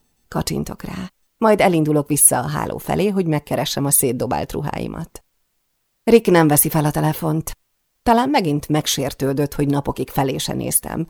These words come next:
és most otthon duzzog. Nem, ő nem tenne ilyet. Rögtön ugrana, ha hívom, ezért furcsa, hogy most egész nap hiába keresem, nem reagál.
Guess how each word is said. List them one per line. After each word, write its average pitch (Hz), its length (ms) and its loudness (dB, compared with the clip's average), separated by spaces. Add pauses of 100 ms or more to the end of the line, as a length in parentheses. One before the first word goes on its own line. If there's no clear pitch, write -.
(120)
és - 140 -6
most 143 200 -4
otthon - 340 -2
duzzog. 123 540 -2 (600)
Nem, 139 500 -6 (160)
ő 156 140 0
nem 156 200 2
tenne - 340 -8
ilyet. - 480 -12 (360)
Rögtön 185 440 2
ugrana, 127 420 -2
ha 143 120 -2
hívom, 139 540 -4 (380)
ezért 196 380 2
furcsa, 202 500 -2
hogy 196 160 -2
most 190 280 -4
egész 175 300 2
nap - 180 -2
hiába 160 340 2
keresem, 190 520 -2
nem 156 220 0
reagál. - 640 -10